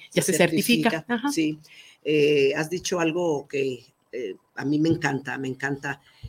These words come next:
Speaker 2: eso del autoconocimiento, queridos cibernautas.
Speaker 1: Ujú.
Speaker 2: Lo hemos, eh, hemos hecho hincapié aquí siempre en los programas del autoconocimiento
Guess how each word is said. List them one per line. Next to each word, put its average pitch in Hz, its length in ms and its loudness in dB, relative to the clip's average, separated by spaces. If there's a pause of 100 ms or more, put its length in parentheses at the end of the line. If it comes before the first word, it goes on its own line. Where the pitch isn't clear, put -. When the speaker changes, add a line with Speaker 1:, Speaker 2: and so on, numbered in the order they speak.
Speaker 2:
eso 160 240 4
del 175 160 4
autoconocimiento, 139 1080 -2
queridos 135 380 -10
cibernautas. 127 680 -2
Speaker 1:
Ujú. 135 100 -8
Speaker 2:
Lo 127 160 0
hemos, 143 380 0
eh, 135 160 -2
hemos 156 260 2
hecho 175 220 -2
hincapié 151 460 0
aquí 156 300 -2
siempre 156 600 0 (380)
en 139 140 0
los 139 160 -2
programas 135 760 0
del 127 260 -2
autoconocimiento 135 1120 -2